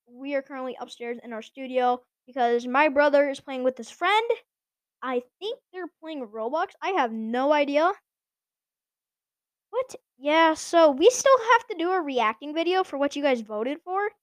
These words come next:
But the only problem is the thing for, like, I think I might have already told you guys this, but the thing for,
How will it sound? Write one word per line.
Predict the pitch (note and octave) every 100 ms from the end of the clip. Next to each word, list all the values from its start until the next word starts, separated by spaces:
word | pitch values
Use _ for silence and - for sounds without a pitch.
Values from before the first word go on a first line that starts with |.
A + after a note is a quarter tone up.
| _ _ _ _ -
But | F#4 -
the |
only | D#4 G4 B4
problem | F#4 F4+ A4+ A#4+ B4+
is | - _ _ B3
the | D#4+ E4 D4 B3 - _ _ _ -
thing | D4 E4 G#4
for, | - F4+
like, | D#4 C#4 B3+ A3+ _ _ _
I | C#4
think | F#4
I |
might | G4 F4+
have | E4+
already | E4 D4
told | A#3+ B3
you | D4+
guys | D#4 D#4+
this, | E4+ E4+ F4+ _ _ _ _ _ _ -
but | D#4+ E4+
the | E4
thing | D4 - D#4+ F#4 G#4+ G#4+ A4 _ _ _ _ _ _ _ _ _ _ _
for, | _ - F4 E4+ D#4+ D4 C#4 -